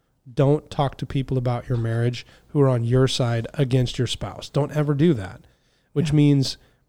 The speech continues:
Speaker 1: you know, it's gonna be really hard for you to talk to your family like that, 'cause your, your family is gonna be on your side,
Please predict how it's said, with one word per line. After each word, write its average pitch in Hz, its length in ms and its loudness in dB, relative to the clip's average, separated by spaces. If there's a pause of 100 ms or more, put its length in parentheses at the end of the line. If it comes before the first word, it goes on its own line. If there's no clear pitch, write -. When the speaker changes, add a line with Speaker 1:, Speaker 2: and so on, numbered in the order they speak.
(180)
Speaker 1:
you 147 80 -4
know, 120 60 0
it's 113 100 -6
gonna 160 140 2
be 143 80 4
really 139 360 4
hard 170 280 0
for 131 100 -6
you 120 60 0
to 117 100 -2
talk - 400 -6
to 143 120 -4
your 117 100 -4
family 131 420 -2
like 101 240 -12
that, 101 220 -14
'cause 123 200 -4
your, 120 280 -2
your 131 180 -4
family 165 400 0
is 127 100 0
gonna 127 160 0
be 127 100 -2
on 113 140 -4
your 131 200 0
side, 107 460 -6